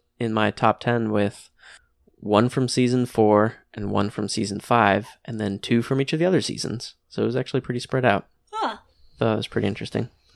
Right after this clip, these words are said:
Speaker 1: Whew. All right. Anything else that you wanted to say about this one?
Speaker 2: You know what? I had, uh, something from every season as well, now that I look at it.
Speaker 1: Nice.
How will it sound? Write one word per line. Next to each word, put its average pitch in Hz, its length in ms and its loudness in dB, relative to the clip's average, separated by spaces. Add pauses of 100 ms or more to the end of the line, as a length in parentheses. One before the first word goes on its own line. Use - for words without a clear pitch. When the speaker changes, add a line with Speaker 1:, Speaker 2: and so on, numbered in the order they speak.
(640)
Speaker 1:
Whew. 339 240 12 (960)
All - 140 -2
right. 107 380 6
Anything 113 400 0
else 131 380 0 (160)
that 110 120 -2
you 117 100 4
wanted 117 200 4
to 123 40 -2
say 127 180 4
about 131 220 6
this 135 160 2
one? 147 180 2 (880)
Speaker 2:
You 320 140 -2
know 339 160 4
what? 359 240 6
I 349 120 4
had, 370 440 4 (340)
uh, 247 640 6 (220)
something 285 500 2
from 269 240 2
every 269 220 4
season 285 400 0
as 294 180 -2
well, 240 300 4
now 240 180 -2
that 233 100 -4
I 226 100 -2
look 269 240 -2
at 214 140 -6
it. 240 180 -8 (120)
Speaker 1:
Nice. 135 340 2